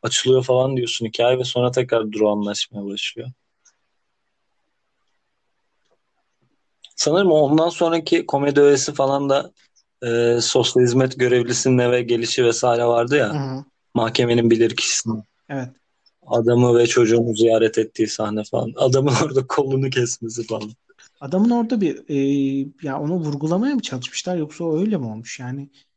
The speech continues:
Speaker 2: adamın orada bir öfke problemi olduğunu falan mı göstermeye çalışıyorlar aslında? Adam
Speaker 1: Yok abi, bence hiçbir anlamı yok yani. Tamamen salak olduğunu göstermeye
Speaker 2: Öyle mi?
Speaker 1: çalışıyor.
Speaker 2: Adam kolunu, öyle hatırlıyorum sanki. Adam kolunu mu ne kesiyor ve fark etmiyor bile.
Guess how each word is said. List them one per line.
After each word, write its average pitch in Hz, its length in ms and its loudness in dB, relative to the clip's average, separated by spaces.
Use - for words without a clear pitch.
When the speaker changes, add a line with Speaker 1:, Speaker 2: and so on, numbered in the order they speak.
Speaker 2:
adamın 151 260 -6
orada 156 260 -2
bir 180 100 -6
öfke 147 340 -6
problemi 151 400 -2
olduğunu 147 320 -4
falan 156 300 -4
mı 165 80 -2
göstermeye 110 480 -14
çalışıyorlar 110 560 -20
aslında? 127 360 -20
Adam 147 320 -6
Speaker 1:
Yok 170 240 4
abi, 110 180 2
bence 120 280 2
hiçbir - 340 -4
anlamı 113 320 2
yok - 260 -2
yani. 110 200 0
Tamamen 120 480 2
salak 135 460 0
olduğunu 113 340 -4
göstermeye 110 380 -2
Speaker 2:
Öyle 113 80 0
mi? 208 60 -4
Speaker 1:
çalışıyor. 127 320 -4
Speaker 2:
Adam 196 240 2
kolunu, 202 360 2
öyle 214 220 0
hatırlıyorum 131 340 -4
sanki. 135 220 -12
Adam 165 200 -4
kolunu 156 360 -2
mu 208 100 2
ne 202 120 -2
kesiyor 156 580 -10
ve 151 180 -6
fark 147 320 -4
etmiyor 139 340 -4
bile. 113 100 -14